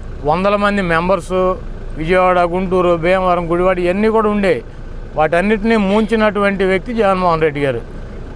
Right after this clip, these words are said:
పేకాటని విచ్చలవిడిగా ఆడిచ్చి జోదశాల చేసినటువంటి వ్యక్తి చంద్రబాబు నాయుడు, అతని పార్ట్నర్. ఆ రోజు ఏమైనా నీ కళ్ళు? ఈరోజు ఏదో ఒకటి పనికిరానటువంటి మాటలు. గుడివాడ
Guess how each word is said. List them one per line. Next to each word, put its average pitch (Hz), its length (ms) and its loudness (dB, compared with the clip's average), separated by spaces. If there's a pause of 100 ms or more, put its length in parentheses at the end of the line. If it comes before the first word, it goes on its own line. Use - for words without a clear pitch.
(140)
పేకాటని 220 760 2
విచ్చలవిడిగా 214 840 0
ఆడిచ్చి 190 600 0
జోదశాల 202 580 2
చేసినటువంటి 185 680 -2
వ్యక్తి 180 240 -2
చంద్రబాబు 202 560 2
నాయుడు, 226 200 0
అతని 214 200 0
పార్ట్నర్. 185 580 0 (640)
ఆ 175 140 4
రోజు 220 260 2
ఏమైనా 220 340 0
నీ 208 140 0
కళ్ళు? 202 400 2 (1900)
ఈరోజు 208 380 2
ఏదో 233 300 4
ఒకటి 226 180 0
పనికిరానటువంటి 214 1040 2 (560)
మాటలు. 160 580 0 (920)
గుడివాడ 220 420 4